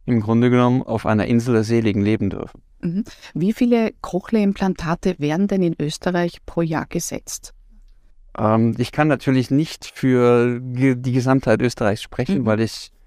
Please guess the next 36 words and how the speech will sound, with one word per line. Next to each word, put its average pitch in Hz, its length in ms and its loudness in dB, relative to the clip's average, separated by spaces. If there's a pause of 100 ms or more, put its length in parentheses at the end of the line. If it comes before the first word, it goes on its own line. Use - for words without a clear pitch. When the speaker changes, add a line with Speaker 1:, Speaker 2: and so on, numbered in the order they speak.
(160)
Speaker 2:
Na, 269 100 0
dann 277 180 4
sprechen - 280 0
wir 226 60 4
über 220 120 2
Niederösterreich, 220 440 2
über 208 140 0
Sankt 190 200 -2
Pölten. 160 300 -6 (160)
Speaker 1:
Also 127 280 0
für, 127 320 -4
für 147 220 0
<laughs> 160 120 0
Sankt 143 180 2
Pölten 147 260 0
kann 127 140 2
ich's 123 180 -2
relativ 131 480 0
genau 110 280 4
sagen. 117 320 2
Speaker 2:
Mhm. 208 60 -8 (580)
Speaker 1:
Wir 117 160 0
haben 120 220 2
in 120 160 2
den, 110 360 4
äh, 107 420 2
letzten 113 380 -2
zehn 113 280 0
Jahren, 113 380 2
seitdem 113 420 0
ich 110 80 -2
die 104 120 0
Abteilung 110 420 0
in 101 260 2
Sankt 101 240 -6
Pölten 107 420 0